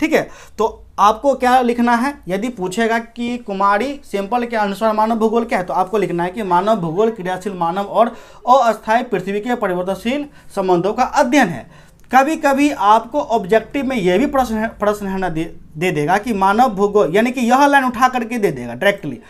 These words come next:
मानव भूगोल क्रियाशील मानव और अस्थायी पृथ्वी के परिवर्तनशील संबंधों का अध्ययन, और ऑप्शन दे देगा यह किसने कहा,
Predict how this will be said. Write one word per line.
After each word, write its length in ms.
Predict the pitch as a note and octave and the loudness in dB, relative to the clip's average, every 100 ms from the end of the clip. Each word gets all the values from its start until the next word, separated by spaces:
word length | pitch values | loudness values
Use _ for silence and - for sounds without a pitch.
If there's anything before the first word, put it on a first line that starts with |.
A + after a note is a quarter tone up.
| - - - - | -20 -20 -20 -4
मानव 380 | E3+ G3 A3+ C4 | 2 2 4 2
भूगोल 380 | G#3+ A3 A#3 A#3 | 2 4 2 0
क्रियाशील 460 | G3+ G#3 G#3 B3 | 2 2 2 -2
मानव 280 | G#3+ F#3+ A3 | 0 0 0
और 460 | A#3 G#3+ G#3+ A3 G#3+ | 2 2 2 2 2
अस्थायी 280 | G3+ G#3 | 2 -2
पृथ्वी 380 | G#3 F#3 E3+ F#3+ | -2 -4 -6 -6
के 120 | G#3 | -4
परिवर्तनशील 440 | A3+ G3+ F#3+ F#3 G#3+ | -4 -4 -8 -4 -4
संबंधों 380 | G#3 F3+ F3 F#3+ | -2 -6 -6 -6
का 140 | G#3+ | -2
अध्ययन, 260 | A3+ G3+ D3 | 2 2 0
और 220 | - G#3+ | -2 -2
ऑप्शन 440 | G3 G#3 A3 A#3 | 0 -4 -2 -4
दे 100 | G3 | -2
देगा 220 | D#3+ E3 | -4 -4
यह 180 | F#3 G#3+ | -2 -2
किसने 400 | A3+ A#3 A#3+ C#4 | -4 -4 -2 0
कहा, 280 | F3+ C#3 A2+ | -2 -6 -10